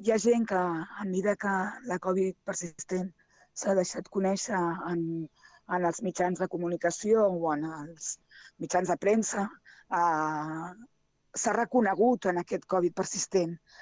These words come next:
No sabia el que li passava i, i s'ha reconegut, i són gent que s'ha incorporat en el, en el nostre col·lectiu. No sabem, per exemple, tots els covids persistents que poden haver-hi en les,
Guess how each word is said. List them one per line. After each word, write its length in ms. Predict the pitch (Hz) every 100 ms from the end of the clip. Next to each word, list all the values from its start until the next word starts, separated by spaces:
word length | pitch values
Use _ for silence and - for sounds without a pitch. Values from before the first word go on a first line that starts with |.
| -
No 140 | 208
sabia 420 | 208 220 208 226
el 40 | 185
que 160 | -
li 80 | 208
passava 540 | - 165 - 196 196 185 220 _ _ _ -
i, 160 | 202 175 165 156 247
i 40 | 202
s'ha 220 | - 185
reconegut, 640 | 208 - 202 165 185 185 180
i 60 |
són 240 | - 185 185
gent 200 | 190 185
que 80 | 196
s'ha 120 | 208
incorporat 680 | 196 185 - 170 165 165 190
en 100 | 185
el, 220 | 170 165 175 170 - - - -
en 120 | 202 175
el 180 | 160 156
nostre 300 | 165 - 185
col·lectiu. 480 | 170 160 - 160 156 - - -
No 160 | 185
sabem, 420 | 196 233 202 214 214
per 140 | 190
exemple, 560 | 165 - 196 202 202 185 220 220 -
tots 160 | 202
els 140 | 202 -
covids 320 | 220 196 -
persistents 540 | 214 - 190 - 185 -
que 100 | 196
poden 300 | 185 185 180
haver-hi 380 | 165 170 208 190
en 80 |
les, 380 | 170 165 160 -